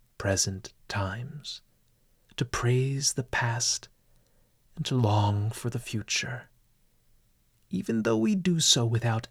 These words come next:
any reasonable motive. Dissatisfied with the present moment,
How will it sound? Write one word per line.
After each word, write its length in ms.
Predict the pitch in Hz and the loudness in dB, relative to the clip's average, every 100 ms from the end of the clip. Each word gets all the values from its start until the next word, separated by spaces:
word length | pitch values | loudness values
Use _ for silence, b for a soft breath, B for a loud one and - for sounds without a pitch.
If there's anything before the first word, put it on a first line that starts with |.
| - | -2
any 460 | 143 151 160 156 - _ | 0 2 0 -2 -10 _
reasonable 800 | 120 123 135 127 143 131 127 127 - | 4 6 6 4 2 0 -2 -4 -4
motive. 640 | 110 107 107 135 143 - - _ _ _ _ _ _ _ _ _ _ _ _ _ - _ _ _ _ _ _ _ _ _ _ _ - _ _ _ - _ - _ 160 | 0 0 0 -6 -12 -18 -20 _ _ _ _ _ _ _ _ _ _ _ _ _ -20 _ _ _ _ _ _ _ _ _ _ _ -20 _ _ _ -20 _ -20 _ -2
Dissatisfied 1120 | 131 175 180 - 151 139 131 - 101 90 90 | 4 6 6 6 4 4 4 2 0 -2 -4
with 280 | 107 101 - | -4 -4 -6
the 60 | - | -10
present 520 | - 98 95 98 - | -4 -2 -2 -4 -6
moment, 520 | 104 131 147 - | -8 -8 -14 -18